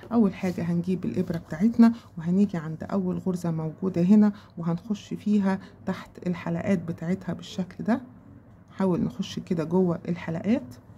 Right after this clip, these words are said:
ناخد بداية الخيوط معانا عشان يبقى شغلنا نضيف. وهخش قدامها،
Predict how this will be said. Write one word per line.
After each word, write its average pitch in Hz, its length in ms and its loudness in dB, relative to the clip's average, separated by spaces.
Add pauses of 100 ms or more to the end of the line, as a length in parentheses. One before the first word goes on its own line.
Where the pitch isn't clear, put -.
(140)
ناخد - 300 -4
بداية 175 320 2
الخيوط 175 420 -2
معانا 170 280 2
عشان 180 280 0
يبقى 180 200 -2
شغلنا 170 580 0
نضيف. 190 420 2 (320)
وهخش 202 500 0
قدامها، 151 380 -4